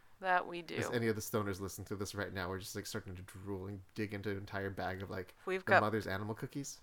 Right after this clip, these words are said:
Speaker 1: We've got potato chips. We've got dried cherries.
Speaker 2: Yeah, but the chips are, like,
Speaker 1: Oh
Speaker 2: the
Speaker 1: my
Speaker 2: good sea salt ones from
Speaker 1: God.
Speaker 2: Costco and, like, the
Speaker 1: Yeah.
Speaker 2: massive bag, and we have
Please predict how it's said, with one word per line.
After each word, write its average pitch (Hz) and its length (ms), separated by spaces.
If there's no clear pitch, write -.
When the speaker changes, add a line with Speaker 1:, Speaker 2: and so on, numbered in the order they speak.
Speaker 1:
We've 208 300
got 196 240
potato 202 560
chips. 208 560
We've 208 340
got 151 380
dried 190 360
cherries. 175 580
Speaker 2:
Yeah, 131 80
but 120 160
the 143 140
chips - 260
are, 220 40
like, 233 120
Speaker 1:
Oh 208 60
Speaker 2:
the 190 60
Speaker 1:
my 208 100
Speaker 2:
good 214 160
sea - 160
salt - 120
ones 165 300
from 160 100
Speaker 1:
God. - 200
Speaker 2:
Costco 123 220
and, 117 100
like, 101 120
the 190 80
Speaker 1:
Yeah. 185 220
Speaker 2:
massive 156 260
bag, 127 300
and 104 80
we 104 80
have 101 280